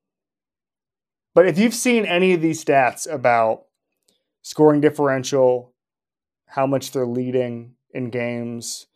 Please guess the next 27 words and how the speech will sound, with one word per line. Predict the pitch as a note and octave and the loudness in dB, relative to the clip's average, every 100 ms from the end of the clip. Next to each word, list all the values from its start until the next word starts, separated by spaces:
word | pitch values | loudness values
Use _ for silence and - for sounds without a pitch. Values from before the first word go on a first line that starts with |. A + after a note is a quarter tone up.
| _ _ _ _ _ | _ _ _ _ _
um, | C3 A#2 A2+ G#2+ | -4 0 -2 -4
C | G2 D#3 | -6 -4
J | E3+ | -2
Stroud | D3 - C#3 C3+ | -2 0 2 4
has | B2 A2+ | 2 -2
more | B2 | -4
touchdowns | B2 C3 B2+ C#3+ C#3 C#3+ B2+ | -2 -6 -4 -6 -4 -6 -10
than | A#2 G#2+ _ _ _ | -14 -16 _ _ _
Kenny | - C3 | -10 -10
Pickett | B2 C3+ C3+ D3+ - _ _ _ _ _ - | -6 -8 -4 -6 -6 _ _ _ _ _ -14
in | A2+ | -10
their | A2 | -10
career. | - A#2 A#2 C3+ E3+ E3 _ _ _ _ _ _ _ _ _ _ - | -10 -10 -6 -6 -6 -14 _ _ _ _ _ _ _ _ _ _ -6
Um, | C3 A#2+ A2+ A2 G#2+ G2+ A2+ _ _ _ _ _ _ _ _ _ _ _ _ - _ | -2 2 0 -2 -6 -14 -20 _ _ _ _ _ _ _ _ _ _ _ _ -20 _
this | C3 C#3 | -4 -2
should | D3+ | -2
not | C#3 C3 | 0 -2
be | B2+ | -2
happening, | A#2 B2+ C3 F#3+ G3+ - | -4 -4 -4 -10 -10 -12
but | C3 | -4
guess | C#3+ C#3+ | -2 -2
what? | G#3 G3+ - - | 0 0 -2 -8
It | |
should | C#3+ D3+ | -6 -2
never | D3+ D#3 C3 | 0 0 -2
be | A#2+ | -4
happening. | A2 G2+ G2+ G#2 | -6 -8 -16 -20